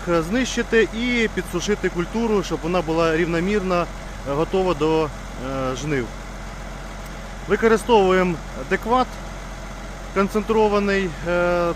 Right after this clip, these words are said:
той, що використовується в нормі один і два, один і п'ять літрів. І додаємо, е, нуль сім літра на гектар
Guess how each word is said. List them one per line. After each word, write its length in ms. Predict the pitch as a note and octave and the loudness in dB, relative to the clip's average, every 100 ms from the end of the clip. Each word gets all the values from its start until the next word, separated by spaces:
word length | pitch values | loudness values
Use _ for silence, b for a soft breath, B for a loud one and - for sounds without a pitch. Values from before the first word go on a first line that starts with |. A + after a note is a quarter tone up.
| - | -2
той, 180 | F#3 F3+ - - | 0 0 -2 -2
що 580 | F#3 F3 F3 F3 E3+ D#3 - - - C#3 | 0 2 4 2 2 -2 -8 -12 -12 -8
використовується 840 | D#3+ F3+ F3+ F3 G3 F3+ E3+ E3 F3 | -4 0 0 0 0 2 2 2 0
в 60 | |
нормі 560 | F3+ F3+ E3+ F3 E3+ D#3+ - - - - - - - - - - | 2 2 2 0 0 -2 -4 -12 -12 -12 -10 -12 -12 -12 -10 -6
один 280 | E3+ F#3 | 0 2
і 20 | F#3 | 2
два, 240 | F3 F3+ | 4 4
один 260 | F3+ F3+ F3+ | 4 4 2
і 40 | |
п'ять 300 | E3+ F3 - | 2 2 2
літрів. 440 | F3 F3 D#3+ D#3 C3 - - - - - - - - - - - - - - - - - | -2 0 0 0 -4 -10 -12 -12 -12 -12 -12 -12 -12 -12 -10 -10 -10 -10 -12 -12 -10 -6
І 400 | G#3+ A3+ A3+ A3 G#3 | -2 0 2 2 2
додаємо, 800 | F#3+ F3+ F#3+ F#3+ G3+ G3+ G3 F#3 - - - - - - B2 | 2 2 2 2 2 4 4 4 -2 -8 -8 -10 -10 -8 -6
е, 140 | C#3+ D3 | -4 -2
нуль 260 | F#3 F#3+ | 2 2
сім 440 | F3+ - G3 F3+ D#3 - - - - - - - - - | 2 0 2 2 0 -6 -8 -8 -8 -8 -8 -8 -8 -2
літра 340 | G3 F#3+ F3 | -2 2 0
на 100 | E3+ | 2
гектар 540 | D#3+ E3 - G3 F#3+ | 0 -2 0 4 4